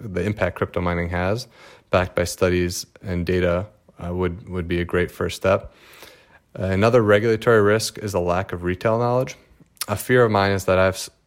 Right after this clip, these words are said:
a fear that I have is that something in crypto becomes very popular and ends up losing a lot of people a lot of money. And in kind, regulators point to that case to overregulate the market, citing that they are just protecting consumers.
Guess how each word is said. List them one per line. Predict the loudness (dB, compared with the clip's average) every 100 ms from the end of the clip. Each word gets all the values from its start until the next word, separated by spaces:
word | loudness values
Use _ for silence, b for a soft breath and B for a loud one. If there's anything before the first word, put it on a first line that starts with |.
| -8
a | -4 -4
fear | -2 2 4
that | 4
I | 2
have | 0 -2
is | 0
that | -2 0
something | -4 -2 -2
in | -2
crypto | -4 -2 2 0
becomes | 0 -6 -6 -2
very | -2
popular | -2 -6 -8 -4 -2 -2 -4 _ _ -8
and | -4 -2
ends | -2 -4
up | -2
losing | -2 -2
a | -2
lot | 0 -2
of |
people | -4 -6 -2
a | 0
lot | -2
of | -2
money. | -4 -6 -10 -14 b b b -8
And | -4
in | -4
kind, | 0 0 2
regulators | 2 0 2 0 0 -2
point | 0 0 2
to | 0
that | -2 -2
case | -4 -4 -4 -8 -12 -8
to | -4
overregulate | -2 0 2 2 0 -2 -2 -4 -12 -8
the | -2
market, | -2 -2 -6
citing | -6 -4 -4
that | -6 -4
they | -4
are | -4
just | -6 -10 -10
protecting | -6 -6 -8
consumers. | -10 -10 -8 -8 -8 -12